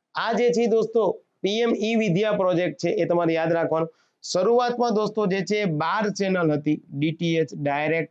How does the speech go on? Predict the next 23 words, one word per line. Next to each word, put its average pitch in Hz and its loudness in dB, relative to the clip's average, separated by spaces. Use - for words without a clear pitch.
to 156 0
home. 120 0
હવે 170 -2
એ 175 0
બસો 151 0
જેટલી 156 0
ચેનલ 143 0
દ્વારા 120 0
શિક્ષણ 202 -2
આપવામાં 180 0
આવે 165 2
છે 170 -2
અંતરિયાળ 165 0
વિસ્તારમાં 160 0
હોય 151 2
એવા 156 0
વ્યક્તિઓને, 160 0
અને 170 0
તમામ 226 0
શીખનારાઓ 185 0
માટે 147 0
સમાવિષ્ટ 123 -2
છે. 120 -12